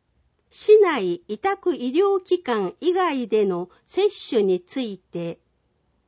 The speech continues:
かかりつけ医が市外にある等の理由で、市外で接種を希望する場合は、接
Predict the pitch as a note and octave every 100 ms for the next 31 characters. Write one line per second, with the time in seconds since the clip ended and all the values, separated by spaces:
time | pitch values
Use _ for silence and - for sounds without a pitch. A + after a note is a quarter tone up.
0 | _ _ _ _ _ - D4+ D4 G4+ F#4
1 | F#4 F4+ F4 D4+ B3 F#3+ F#3 E3+ - -
2 | F#4+ G4 G#4 D4+ A#3 A3+ A#3 B3 F3+ F3
3 | - F4+ F4 A#3 G3+ F3+ G3 G3+ G3+ F#3+
4 | F3 E3+ E3+ _ _ _ - - G#4+ A4
5 | F4+ A#3+ G3 F3+ F3+ - _ _ - G#3+
6 | G3 - A#3+ G3 F#3 - B3+ F4 F4 F4
7 | D4 C4 B3+ G#3+ F#3+ G#3+ G#3+ G3+ F#3 E3+
8 | F3 _ _ _ _ - G4